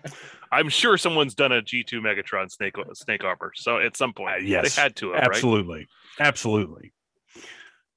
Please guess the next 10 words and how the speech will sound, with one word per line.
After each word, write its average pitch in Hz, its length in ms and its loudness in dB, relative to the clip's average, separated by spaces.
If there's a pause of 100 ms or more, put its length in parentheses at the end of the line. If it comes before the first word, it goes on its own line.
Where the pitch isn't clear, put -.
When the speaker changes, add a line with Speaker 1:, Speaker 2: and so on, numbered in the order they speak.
Speaker 2:
Uh, - 60 -6
all 160 400 4
right. 254 200 6 (100)
Uh, 117 140 4 (100)
great 151 340 6
choice. 165 720 6 (140)
One 139 420 4
of 143 160 4
the 143 100 6
key 139 760 2